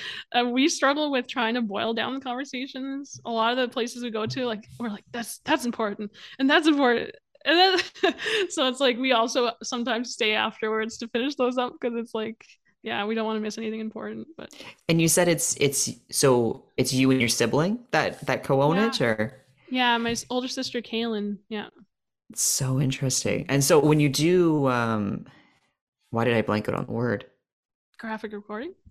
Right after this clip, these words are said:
Speaker 2: Graphic recording, thank you.
Speaker 1: Mm-hmm.
Speaker 2: Um, do you both do it together at the same time? Are you sharing the same canvas? Or are you separate canvases? Like, how does that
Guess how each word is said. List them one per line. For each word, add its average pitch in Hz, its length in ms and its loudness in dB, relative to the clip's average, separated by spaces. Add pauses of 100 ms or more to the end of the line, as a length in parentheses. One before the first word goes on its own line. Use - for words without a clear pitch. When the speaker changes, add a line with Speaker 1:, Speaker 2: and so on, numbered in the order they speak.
Speaker 2:
Graphic 120 280 0
recording, 113 300 0
thank 120 300 -4
you. 98 160 0
Speaker 1:
Mm-hmm. - 540 -14
Speaker 2:
Um, 123 680 2 (320)
do 135 140 0
you 139 260 6
both 131 300 2
do 135 100 4
it 123 100 2
together 123 320 2
at - 80 0
the 117 60 0
same 110 260 0
time? 185 440 0
Are 165 40 2
you 110 140 2
sharing 120 300 2
the 113 80 2
same 110 260 0
canvas? 190 580 0
Or 139 60 4
are 117 60 4
you 110 180 2
separate 170 320 -2
canvases? 175 480 0
Like, 127 180 0
how - 160 -4
does 135 180 0
that 113 520 -2